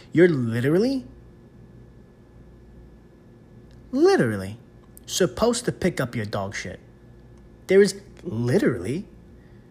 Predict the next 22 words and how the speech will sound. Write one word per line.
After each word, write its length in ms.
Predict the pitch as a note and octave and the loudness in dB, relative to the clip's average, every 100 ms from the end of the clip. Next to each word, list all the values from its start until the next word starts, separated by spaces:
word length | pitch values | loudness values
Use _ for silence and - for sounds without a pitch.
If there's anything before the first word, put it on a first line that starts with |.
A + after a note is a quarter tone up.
| - | -8
no 240 | B2 D3+ D3+ | -4 0 0
reason 640 | B2+ C#3 G3 F#2+ F2+ E3+ - - - - - - | 2 0 0 -2 -8 -12 -16 -20 -20 -20 -20 -4
for 180 | - | 4
you 220 | D#3 C#3 E3+ | 4 4 2
to 60 | |
leave 300 | F#3+ B2+ A2+ | 2 -2 -2
your 100 | C#3+ | -2
dog 320 | A#2+ A2+ G#2 - | -4 -4 -6 -6
shit 240 | C#3 - - | -8 -8 -8
on 160 | A#2+ | -4
the 60 | D3 | -4
floor 420 | - G#3 A#2+ C3+ - - - | -6 -10 -10 -10 -16 -14 -4
anywhere. 720 | B3+ C#4+ D3+ G#2+ F2 - - - - - - - - - - - - - G#2 | 0 2 0 -2 -10 -14 -20 -20 -20 -20 -20 -20 -20 -20 -20 -20 -20 -18 -8
But, 380 | G#2 B2 C#3+ - - - - - - - - - - - G#2 | -2 0 -2 -10 -20 -20 -20 -20 -20 -20 -20 -20 -20 -16 -6
but 280 | - D#3+ D#3+ | 2 2 2
yet, 500 | C#3 G#3 C#4+ B2 B2 - - - - - - - - - - - - - - - - - - - - | 0 0 0 -2 -6 -10 -20 -20 -20 -20 -20 -20 -20 -20 -20 -20 -20 -20 -20 -20 -20 -20 -20 -20 -10
everywhere 560 | A2 G#2 B2+ D3 E3 F3 | -8 -2 0 4 4 6
I 160 | F#3+ | 4
go, 400 | F#3+ A2+ F2+ G2+ - - - - - - - - - - - - - - - - - - - - - - - - - | 0 -4 -4 -10 -16 -20 -20 -20 -20 -20 -20 -20 -20 -20 -20 -20 -20 -20 -20 -20 -20 -20 -20 -20 -20 -20 -20 -16 -6
there's 220 | A2+ A2+ | -4 -4
dog 360 | - A2+ F#2+ - | -2 -4 -2 -8
shit. 280 | - - | -10 -12